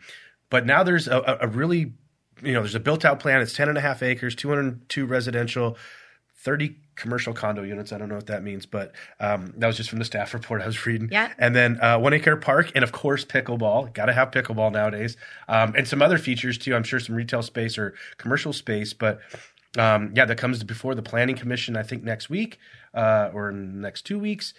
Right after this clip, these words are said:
Speaker 1: So just your thoughts on, on how that whole plan has, has evolved over the last year, year and a half.
Speaker 2: As a gal that moved to San Marcos in nineteen eighty-seven, you know, Restaurant Row wasn't very old. It only opened in,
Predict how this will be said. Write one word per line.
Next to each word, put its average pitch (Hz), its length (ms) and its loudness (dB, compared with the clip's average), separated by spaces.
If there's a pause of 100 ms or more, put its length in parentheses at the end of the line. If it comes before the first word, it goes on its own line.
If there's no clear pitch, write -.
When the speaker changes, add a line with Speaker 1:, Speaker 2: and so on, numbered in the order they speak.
(680)
Speaker 1:
So 110 240 -4
just 117 260 -4
your 135 120 0
thoughts 123 360 0
on, 107 260 0
on 98 300 -8
how - 220 2 (120)
that 110 260 -2
whole 135 160 -2
plan 113 340 -2
has, 98 300 -8 (320)
has 104 180 -4
evolved 107 480 2
over 101 160 -2
the 98 80 -8
last 101 400 -6
year, 98 320 -8 (340)
year 101 120 -8
and 95 80 -10
a - 20 -10
half. 90 340 -16 (400)
Speaker 2:
As 262 160 2
a 285 60 -6
gal 320 240 6 (120)
that 185 120 2
moved 226 260 2
to 226 80 -6
San 214 220 2
Marcos 190 380 0
in 185 80 -4
nineteen 185 340 -4
eighty-seven, 180 800 0 (480)
you 269 80 -8
know, 302 80 -4
Restaurant 330 440 4
Row 240 120 6
wasn't 240 280 0
very 185 260 0
old. 196 300 -4
It 175 140 -4
only 226 460 2
opened 202 340 -4
in, 180 280 -6